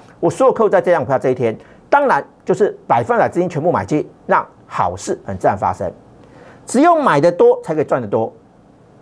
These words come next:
买股票没有什么叫做买个一层两层的，买股票没有什么叫做把资金分在很多股票上面。如果过去到现在你的操作方式是把资金分散在很多股票上面，哦，甚至每次买进的时候只敢买个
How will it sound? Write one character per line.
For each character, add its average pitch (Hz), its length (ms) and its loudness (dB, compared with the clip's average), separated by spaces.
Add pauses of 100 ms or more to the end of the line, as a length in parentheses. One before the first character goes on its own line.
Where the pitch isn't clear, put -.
买 247 160 2
股 277 160 0
票 262 220 0
没 202 100 0
有 247 60 2
什 202 120 -6
么 131 80 -4
叫 214 140 0
做 233 140 2
买 143 160 -2
个 131 100 -4
一 220 100 -6
层 - 280 -6
两 117 180 0
层 90 220 -8
的， 87 120 -6 (360)
买 233 160 0
股 214 160 -2
票 262 180 0
没 208 100 0
有 254 80 4
什 190 140 -6
么 131 80 0
叫 208 160 2
做 240 140 2
把 110 200 0
资 180 220 -8
金 190 160 -2
分 - 160 -2
在 190 100 2
很 104 220 -6
多 156 140 2
股 156 100 -10
票 117 100 -4
上 110 220 -4
面。 110 160 -6 (500)
如 302 140 2
果 294 140 4
过 285 200 2
去 254 140 -2
到 226 140 2
现 208 260 -2
在 220 240 0
你 123 80 -8
的 117 80 0
操 170 180 -2
作 165 80 0
方 151 220 0
式 147 140 -4
是 160 120 -8
把 98 220 0 (220)
资 - 100 -10
金 202 160 2
分 202 140 0
散 190 100 0
在 175 80 0
很 101 160 -6
多 147 100 0
股 110 140 -6
票 117 140 -2
上 110 220 -2
面， 113 200 -4 (300)
哦， 165 100 2
甚 294 240 0
至 285 140 0
每 139 180 2
次 262 160 -2
买 135 180 0
进 226 140 -2
的 190 60 2
时 196 100 2
候 185 60 2
只 - 120 -8
敢 185 160 2
买 165 140 -2
个 110 80 -2